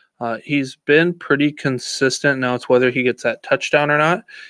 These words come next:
He's getting you nine point two targets per game, which ranks eleventh, and seventy-nine yards per game, which ranks eighteenth. So you're getting yards, it's just, do you get a touchdown that week or not? Then we've got Colin Lacy, South Alabama,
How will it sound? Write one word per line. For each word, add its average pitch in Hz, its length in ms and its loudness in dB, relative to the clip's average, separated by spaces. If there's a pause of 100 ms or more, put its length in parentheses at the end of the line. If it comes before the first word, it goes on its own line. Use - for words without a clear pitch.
(140)
He's 175 260 0
getting 190 260 2
you 196 120 6
nine 135 260 2
point 139 300 0 (200)
two 170 540 4
targets 139 440 0
per 160 200 0
game, 156 420 0 (360)
which - 520 -2 (100)
ranks 135 440 -4
eleventh, 127 760 -2 (640)
and 127 140 -6
seventy-nine 135 640 2
yards 117 300 -2
per - 140 -6
game, 117 220 -6
which 113 180 -12
ranks 117 340 -4
eighteenth. 123 400 -14
So - 260 -6
you're 160 100 4
getting 185 280 0
yards, 139 300 2
it's 143 100 -14
just, 123 220 -6 (100)
do 170 100 -2
you 160 80 2
get 143 100 4
a 123 60 2
touchdown 120 420 -4
that 113 140 -10
week 117 240 -12
or 113 60 -8
not? 113 200 -18 (600)
Then 143 120 -2
we've 151 100 0
got 170 220 0
Colin 139 400 2
Lacy, 123 340 -4
South 127 320 -2
Alabama, 123 640 2